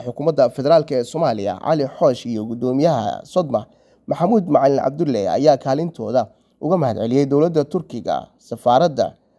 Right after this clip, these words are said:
hay-adda Kizali, jaamacadda caalamiga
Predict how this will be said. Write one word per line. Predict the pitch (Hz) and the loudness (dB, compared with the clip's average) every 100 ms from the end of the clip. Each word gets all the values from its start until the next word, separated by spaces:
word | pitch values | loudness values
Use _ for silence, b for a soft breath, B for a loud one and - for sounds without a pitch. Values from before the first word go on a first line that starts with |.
| _ | _
hay-adda | 123 135 156 131 | 2 4 4 0
Kizali, | - 165 127 98 62 - _ _ _ - | -4 -8 -6 -6 -8 -20 _ _ _ 0
jaamacadda | 120 117 - 151 143 | 0 2 2 2 2
caalamiga | - 135 156 143 113 110 | 2 2 2 0 -2 0